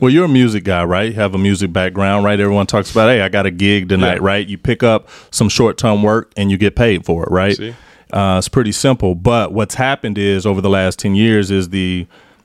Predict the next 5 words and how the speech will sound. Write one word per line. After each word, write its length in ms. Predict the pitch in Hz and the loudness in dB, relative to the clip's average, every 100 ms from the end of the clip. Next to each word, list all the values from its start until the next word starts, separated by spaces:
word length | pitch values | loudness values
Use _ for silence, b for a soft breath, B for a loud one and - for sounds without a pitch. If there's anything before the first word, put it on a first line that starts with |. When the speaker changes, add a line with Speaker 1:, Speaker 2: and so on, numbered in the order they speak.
| b | b
Speaker 1:
introduction 680 | 127 135 120 107 104 - 104 | -2 0 0 0 -2 -2 -2
of 180 | 95 90 | -2 -2
mobile, 560 | 98 104 104 95 90 87 | 0 2 2 2 0 -2
primarily 640 | - 92 95 101 92 87 | -2 -2 0 2 2 0
technology, 800 | - 90 95 90 85 76 69 | -2 0 0 0 -4 -10 -16